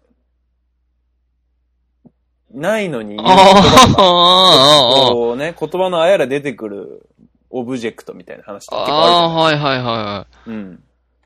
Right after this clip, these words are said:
Speaker 1: とりあえずビールの、とりあえずってなんだみたいな。
Speaker 2: あー、はい、はい、はい。
Speaker 1: うん。みたいなね。
Speaker 2: はい、はい、はい、はい、はい。
Speaker 1: うん。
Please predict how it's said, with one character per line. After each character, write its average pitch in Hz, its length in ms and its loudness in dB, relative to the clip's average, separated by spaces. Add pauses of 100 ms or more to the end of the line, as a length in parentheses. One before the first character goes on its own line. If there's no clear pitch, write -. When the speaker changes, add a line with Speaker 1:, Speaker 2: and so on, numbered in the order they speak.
(140)
Speaker 1:
と 170 140 -4
り 240 140 0
あ 262 100 0
え 214 40 -2
ず 123 160 -12
ビ 120 180 -12
ー 98 60 -14
ル 71 140 -20
の、 101 240 -16
と 127 140 -16
り 185 120 -8
あ 220 60 -10
え 185 40 -10
ず 131 100 -16
っ - 20 -20
て 90 80 -20
な 95 160 -20
ん 90 80 -20
だ - 160 -20
み - 40 -20
た - 100 -20
い - 60 -20
な。 127 80 -12
Speaker 2:
あ 113 720 -8
ー、 101 60 -20
は 98 80 -10
い、 95 60 -14
は 85 140 -18
い、 87 40 -20
は 104 140 -16
い。 101 40 -14
Speaker 1:
う 98 40 -16 (180)
ん。 - 100 -20 (2500)
み 110 100 -18
た 95 140 -18
い - 80 -20
な - 80 -20
ね。 - 180 -20
Speaker 2:
は 156 220 -8
い、 143 80 -8
は 123 180 -10
い、 117 60 -10
は 104 240 -8
い、 95 40 -12
は 110 200 -16
い、 107 40 -14
は 101 60 -18
い。 98 40 -18
Speaker 1:
う - 80 -18
ん。 - 160 -20